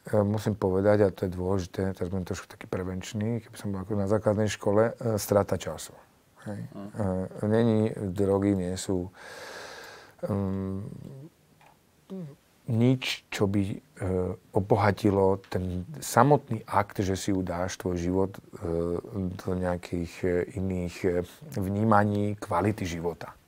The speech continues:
Speaker 1: Hej. Je to chemický vzorec, ktorý v nejakej už charakteristike sa v tebe objaví a za chvíľku vyprchá. E,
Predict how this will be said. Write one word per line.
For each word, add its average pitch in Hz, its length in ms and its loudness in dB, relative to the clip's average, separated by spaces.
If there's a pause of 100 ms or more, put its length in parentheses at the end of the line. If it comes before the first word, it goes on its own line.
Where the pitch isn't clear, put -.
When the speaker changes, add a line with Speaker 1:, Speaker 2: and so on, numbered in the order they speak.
(140)
Speaker 1:
Hej. 101 240 -8 (160)
Je 113 80 0
to 98 160 -2 (1200)
chemický 127 560 8
vzorec, 98 400 6
ktorý 87 400 -2
v - 160 -6
nejakej 104 800 8
už 98 160 -8
charakteristike 101 800 4
sa - 160 -8
v 85 160 -10
tebe 87 240 0
objaví 90 800 2
a - 240 -14
za 85 160 -4
chvíľku - 240 -4
vyprchá. - 480 -6 (1900)
E, 85 320 -2